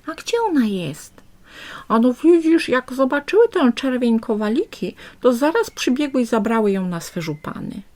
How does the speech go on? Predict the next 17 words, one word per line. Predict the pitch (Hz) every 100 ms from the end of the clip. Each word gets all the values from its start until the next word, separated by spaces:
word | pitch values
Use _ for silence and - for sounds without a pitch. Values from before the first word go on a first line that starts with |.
| _ _ _ -
"A | 220
nie | 208
kłamiesz | 196 - 190 180 180 -
ty, | - 202
raku?" | 196 156 - - _ _ _ _ _ _ - _ _ _ - _ _ _ -
"Szczerą | - - 175 165 160 190
prawdę | 196 190 190 202 233
mówię. | 240 247 247 320 330 _ -
Jak | 165 170 -
nie | 190 196
wierzysz, | 185 160 147 180
to | -
pobiegnij | 151 165 151 147 139 156
do | 139
olszowego | 131 147 - 139 131
zagajnika, | 147 151 185 269 466 330
popatrz." | - 480 - - -